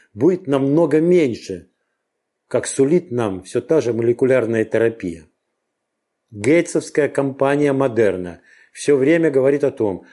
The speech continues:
что она впервые разработала М Р Н К-терапию и вакцины для создания нового поколения трансформирующих лекарств, и что ее основная заслуга на сегодняшний момент — это создание вакцины от ковида девятнадцать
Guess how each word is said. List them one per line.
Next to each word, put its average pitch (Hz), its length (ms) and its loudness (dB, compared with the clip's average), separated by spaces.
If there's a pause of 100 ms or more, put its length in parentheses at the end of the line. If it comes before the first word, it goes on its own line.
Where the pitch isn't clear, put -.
что - 220 -2
она 139 160 2
впервые 143 480 2
разработала 131 800 0
М 139 200 0
Р 143 120 2
Н 135 160 0
К-терапию 127 880 -2 (240)
и 127 100 0
вакцины 131 560 0
для 110 160 0
создания 135 520 0
нового 123 380 2
поколения 117 680 -2 (240)
трансформирующих 131 880 0
лекарств, 117 520 -2 (480)
и 110 80 -6
что - 200 -4
ее 156 180 4
основная 156 540 2
заслуга 143 520 2
на 135 100 -2
сегодняшний 135 520 0
момент — 123 360 -2 (320)
это 151 280 0
создание 165 640 2
вакцины 160 920 0 (160)
от 127 220 -4
ковида 156 440 2
девятнадцать 143 800 -2